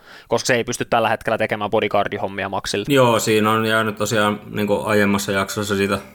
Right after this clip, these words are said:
Speaker 2: siitä just puhuttiin, että siinä on, no tavallaan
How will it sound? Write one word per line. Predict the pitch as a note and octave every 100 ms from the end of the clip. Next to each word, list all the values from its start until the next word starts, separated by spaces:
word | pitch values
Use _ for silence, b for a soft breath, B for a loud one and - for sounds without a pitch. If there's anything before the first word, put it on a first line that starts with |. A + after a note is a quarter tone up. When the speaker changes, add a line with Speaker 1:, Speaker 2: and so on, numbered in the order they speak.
| -
Speaker 2:
siitä | - D3+ D3
just | C#3+ C#3+ C#3
puhuttiin, | D#3 C#3+ C#3 C#3+ C3
että | B2 B2+
siinä | A#2+ B2+ B2
on, | B2+ A#2+ A#2+
no | B2 C3+ C3 -
tavallaan | D3+ D#3+ F3 E3 D3+ C#3